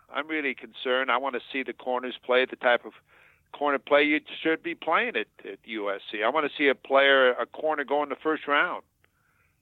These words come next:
I wanna see a guy, uh, you know, uh, I wanna see somebody get drafted that's playing in the secondary. I tell you, especially on the corner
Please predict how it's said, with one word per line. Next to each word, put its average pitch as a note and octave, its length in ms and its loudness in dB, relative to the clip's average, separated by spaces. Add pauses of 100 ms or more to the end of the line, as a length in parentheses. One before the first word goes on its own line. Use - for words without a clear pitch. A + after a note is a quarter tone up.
(140)
I A#2+ 60 -2
wanna C3+ 220 -2 (100)
see C#3 140 2
a A#2+ 80 4
guy, B2+ 480 6
uh, A2+ 160 4 (560)
you D3 120 -6
know, A#2 380 2
uh, G#2 220 2 (1040)
I C3 80 0
wanna D#3 200 0 (120)
see C#3 220 -2
somebody C3+ 300 2
get C3+ 160 0
drafted D3 500 4
that's A2 140 -14
playing A2+ 300 -6
in G#2+ 60 -16
the G#2 120 -14
secondary. G2+ 680 -6 (580)
I A2+ 60 -10 (100)
tell C#3+ 120 2
you, C3+ 120 6
especially C#3+ 440 -2
on C3 140 0
the A#2+ 60 -10
corner E3 380 -4